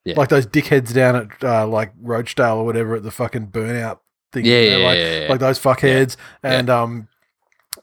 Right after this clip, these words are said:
Speaker 2: and, and, like, just, just failing the, failing the retard test. Like, if I wanted to, like, say, for example, that I wanted to drive down, drive around and play Pokemon or something at fucking eleven o'clock at night.
Speaker 1: Yeah.
Speaker 2: A,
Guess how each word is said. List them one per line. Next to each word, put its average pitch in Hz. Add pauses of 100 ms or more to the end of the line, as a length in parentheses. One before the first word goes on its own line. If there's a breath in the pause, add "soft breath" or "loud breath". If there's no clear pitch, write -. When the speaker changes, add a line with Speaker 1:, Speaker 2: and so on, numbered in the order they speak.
Speaker 2:
and, 147
and, 156
like, 143
just, - (200 loud breath)
just 143 (260)
failing 147
the, 123 (180)
failing 143
the 120
retard 117
test. - (240 soft breath)
Like, 123 (160 loud breath)
if 139
I 151
wanted 139
to, 170
like, 151
say, 170
for 156
example, 127
that 123
I 135
wanted 123
to 131 (680)
drive 127
down, 127
drive 131
around 123
and 120
play 120
Pokemon 120
or 113
something 113
at 107
fucking 117
eleven 117
o'clock 117
at 117
night. 107 (340 soft breath)
Speaker 1:
Yeah. 90 (100)
Speaker 2:
A, 139